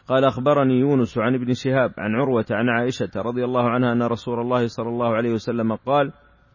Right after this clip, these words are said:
"من أدرك من الصبح ركعة قبل أن تطلع الشمس فقد أدركها، ومن أدرك من العصر ركعة قبل أن تغيب الشمس فقد أدركها".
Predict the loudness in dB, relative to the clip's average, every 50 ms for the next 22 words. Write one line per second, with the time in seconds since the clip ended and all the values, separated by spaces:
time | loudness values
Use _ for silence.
0 | _ _ _ _ _ _ _ _ _ _ _ _ _ _ -20 _ _ _ _ -20
1 | -20 -20 -20 -20 _ 0 2 4 4 6 4 4 6 6 4 4 4 2 2 4
2 | 4 2 2 0 -4 -4 -4 0 0 0 2 2 0 0 0 -2 0 2 0 0
3 | 0 0 0 0 2 2 4 4 4 2 2 0 -2 0 0 0 2 0 0 0
4 | -2 -2 -2 -2 -2 -4 -4 -2 -4 -2 0 0 2 2 2 2 2 0 0 0
5 | 0 0 2 2 2 0 -2 -6 -14 -20 -20 -20 -8 _ 2 4 4 4 4 4
6 | 2 2 2 2 0 0 2 0 2 2 2 2 2 2 0 0 0 0 0 0
7 | 0 0 -2 0 -2 -2 0 0 -2 -2 -2 -2 -2 -2 0 0 0 2 2 2
8 | 2 2 0 0 0 -2 -2 -2 -4 -4 -4 -4 -4 -4 -4 -4 -4 -4 -4 -4
9 | -4 -2 -2 -2 0 0 0 -2 -2 -2 -2 -6 -6 -6 -8